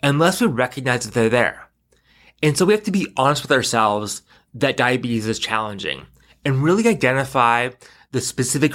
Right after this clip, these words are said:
reasons why diabetes is challenging. The other alternative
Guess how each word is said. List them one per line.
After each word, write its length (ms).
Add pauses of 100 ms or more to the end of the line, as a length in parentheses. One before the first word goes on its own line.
(140)
reasons 400
why 300
diabetes 560
is 80
challenging. 500 (1600)
The 140
other 180
alternative 840